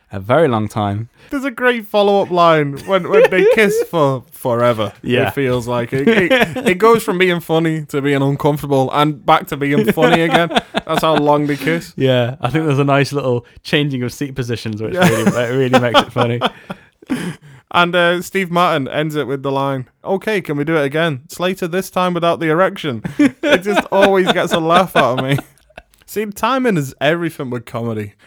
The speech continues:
Speaker 2: It's one of those things I should have had faith when I was watching that scene, because even watching it again last night, I was sitting there thinking, "Oh, this has stopped being funny." And then the moment I thought that, it started being funny
Speaker 1: Yeah.
Speaker 2: again. <laughs>
Speaker 1: That's the thing. I mean, that's the true work of somebody who genuinely knows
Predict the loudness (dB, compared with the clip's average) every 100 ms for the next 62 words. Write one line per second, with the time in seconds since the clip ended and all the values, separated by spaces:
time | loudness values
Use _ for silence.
0 | -12 -6 -2 0 0 0 -2 0 -2 -2
1 | 0 0 0 -2 -2 -2 -4 -6 -6 -6
2 | -6 -6 -6 -8 -8 -6 -6 -6 -6 -6
3 | -4 -4 -4 -6 -10 -8 -8 -8 -10 -6
4 | 0 0 0 -4 -8 -8 -6 -6 -4 -6
5 | -6 -10 -8 -8 -8 -12 _ -2 0 -4
6 | -6 -12 -6 -8 -6 -8 -8 -6 -6 -6
7 | -8 -14 -8 -2 0 2 4 4 4 -2
8 | 0 2 2 0 -4 -6 -2 2 2 0
9 | -2 -2 -2 -4 -2 2 2 2 2 0
10 | -2 2 4 4 4 2 2 _ _ -20
11 | 0 0 2 -2 2 4 4 2 4 2
12 | 2 -8 -12 -14 -4 0 0 0 0 2
13 | 6 4 4 -2 -8 -4 -2 0 -2 -6
14 | _ -4 0 2 0 0 0 0 0 -2
15 | -4